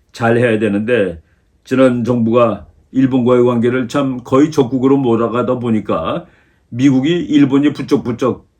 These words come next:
강대국으로 크고 군사 국가로 가는 것을 미국이 그냥 보고만 있어야 되는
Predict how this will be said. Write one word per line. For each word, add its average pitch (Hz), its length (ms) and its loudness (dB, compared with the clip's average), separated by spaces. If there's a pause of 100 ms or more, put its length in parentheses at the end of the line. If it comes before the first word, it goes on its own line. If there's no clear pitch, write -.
(240)
강대국으로 135 680 2
크고 110 600 -2
군사 139 440 2
국가로 131 680 0 (240)
가는 139 280 4
것을 151 400 -2
미국이 135 400 2
그냥 147 280 0
보고만 135 460 2
있어야 120 320 0
되는 113 460 -2